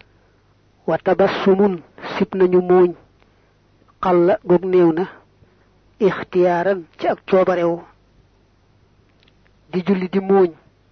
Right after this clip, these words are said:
maanaam reeree goo xam ne amul kàddu, su bariwut, daañu ko sib. Ndegam moo ko coobarewu, nga xam ne du fàtte, du dara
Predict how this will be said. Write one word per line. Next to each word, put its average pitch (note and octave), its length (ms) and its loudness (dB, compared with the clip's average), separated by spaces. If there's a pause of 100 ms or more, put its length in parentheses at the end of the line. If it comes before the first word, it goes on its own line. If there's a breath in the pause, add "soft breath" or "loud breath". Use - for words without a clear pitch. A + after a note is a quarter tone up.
(220)
maanaam F#3 460 -8 (220)
reeree F3 380 -2
goo F3 160 0
xam F3 200 -8
ne F#3 140 -8
amul G3 400 -2
kàddu, E3 360 -8 (1300)
su - 200 -2
bariwut, G3 340 2 (1900)
daañu F3+ 280 0
ko F#3+ 100 0
sib. - 180 -2 (1300)
Ndegam F#3 340 -2 (1700)
moo F3+ 180 0
ko F3+ 180 -4
coobarewu, E3+ 460 0
nga F3+ 100 -10
xam F3 220 -10
ne F3+ 180 -16 (260)
du E3+ 120 -4
fàtte, F3 460 -8
du E3+ 80 -14
dara F3 360 -10